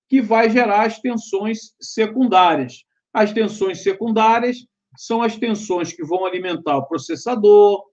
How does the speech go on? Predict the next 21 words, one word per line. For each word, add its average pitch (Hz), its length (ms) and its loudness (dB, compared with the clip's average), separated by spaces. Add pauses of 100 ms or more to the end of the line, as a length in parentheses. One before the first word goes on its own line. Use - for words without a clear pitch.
(400)
vai 160 220 2
alimentar, 156 880 0 (400)
é, 147 440 2
a 131 120 -4
memória 151 460 -2
ram, 202 460 -2 (320)
vai 160 300 2
alimentar 165 840 0
os 165 220 -6
outros 180 440 -2
circuitos 196 840 -6 (600)
do 208 320 0
notebook. 185 680 0
Agora, 170 460 2 (320)
cada 311 420 4
esquema 254 920 -2 (580)
tem 262 240 4
a 311 80 0
sua 311 240 -4
sequência, 277 800 -4 (240)
tá? 202 340 -4